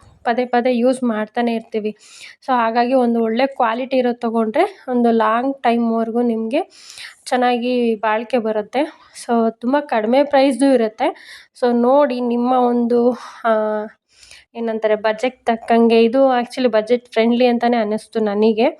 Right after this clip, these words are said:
So ನಿಮಗೆ ಹೇಗೆ ಅನಿಸುತ್ತೆ ಅನ್ನೋದು ನಿಮಗೆ ಮಾತ್ರ ಗೊತ್ತಿರುತ್ತೆ ಅಲ್ವಾ? ಹಾಗಾಗಿ ನೋಡಿ, ಆ, ಎಲ್ಲ ಫೀಚರ್ಸ್ ಹೇಗಿದೆ, ನಿಮ್ಗೆ ಅದು ಇಷ್ಟ ಆಯಿತು ಅಂದರೆ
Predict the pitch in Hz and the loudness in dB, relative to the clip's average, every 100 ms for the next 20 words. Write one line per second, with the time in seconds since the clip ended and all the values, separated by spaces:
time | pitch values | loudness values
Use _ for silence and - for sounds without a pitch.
0 | - - - _ - 240 233 240 285 302 | -14 -20 -20 _ -8 -4 -2 2 2 2
1 | 285 240 240 240 233 - 240 233 233 240 | 2 2 2 0 -4 -4 0 2 2 4
2 | 220 226 226 208 214 226 220 214 214 214 | 4 2 2 0 -2 -2 -4 -4 -6 -6
3 | 208 208 240 320 277 233 226 220 311 415 | -4 -2 -2 -4 -4 -4 -2 -2 -2 -4
4 | - 254 240 247 262 311 415 - - - | -8 -6 0 2 2 0 -2 -8 -20 -12
5 | - 233 226 220 220 226 233 240 240 240 | -2 0 2 2 0 -2 -2 -2 0 -2
6 | - 220 226 226 226 226 226 226 220 214 | 0 0 0 0 0 0 0 0 -2 -6
7 | 214 - 233 214 214 214 208 208 349 | -8 -8 -4 -4 -6 -10 -10 -4 -4